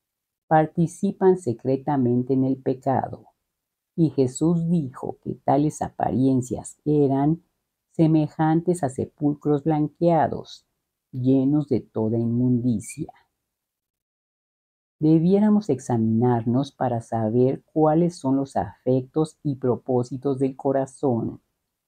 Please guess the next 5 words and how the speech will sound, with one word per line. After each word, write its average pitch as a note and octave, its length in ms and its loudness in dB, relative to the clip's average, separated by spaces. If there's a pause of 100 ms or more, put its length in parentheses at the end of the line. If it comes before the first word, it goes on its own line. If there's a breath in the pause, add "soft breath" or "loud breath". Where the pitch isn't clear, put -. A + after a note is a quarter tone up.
(240)
porque C#3 380 2
solo E3+ 480 0
de D3 140 2
ese C3 240 -4
modo B2+ 640 0